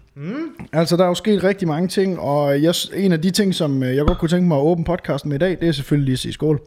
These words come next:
Speaker 2: Fordi at vores alkoholmisbrug er i fuld gang, og det er jo snart december.
Speaker 1: Det er vendt tilbage.
Speaker 2: Ja, ja, det er jo det vigtigste, det er jo, det er snart december. Det er jo julefrokoster,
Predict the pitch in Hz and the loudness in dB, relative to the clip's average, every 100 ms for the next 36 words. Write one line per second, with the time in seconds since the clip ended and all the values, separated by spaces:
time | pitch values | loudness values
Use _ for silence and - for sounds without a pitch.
0 | - - - - - - - - - - | -14 -20 -20 -16 -16 -16 -18 -20 -20 -20
1 | - - 120 127 123 - - 101 117 - | -12 -6 -4 -2 -4 -8 -12 -12 -8 -8
2 | - _ _ 127 131 139 151 - - _ | -8 _ _ -6 -2 0 0 -2 -10 _
3 | - - - - _ _ _ _ _ _ | -16 -16 -16 -20 _ _ _ _ _ _
4 | _ _ _ _ _ _ 165 175 165 147 | _ _ _ _ _ _ 2 4 4 4
5 | 143 143 156 156 - - 135 139 139 - | 4 2 2 2 2 -4 0 0 0 -6
6 | - _ _ _ - - 147 - 180 165 | -20 _ _ _ -16 -4 -2 2 2 2
7 | 147 135 117 131 139 139 156 139 120 - | 0 0 -2 2 2 2 2 0 0 0
8 | 160 113 107 139 123 131 123 131 139 123 | -2 -2 -4 -4 -2 -4 -4 -6 -6 -10
9 | - - 101 90 - - - 101 117 120 | -16 -8 -6 -8 -12 -18 -14 -10 -6 -2
10 | 131 143 156 123 123 120 117 117 110 120 | 0 2 0 -2 -2 0 0 0 -2 -2
11 | 127 143 135 107 - - - - 135 147 | -4 -4 -4 -6 -12 -20 -20 -4 2 4
12 | 165 180 143 139 135 127 117 | 4 4 2 2 0 -2 -6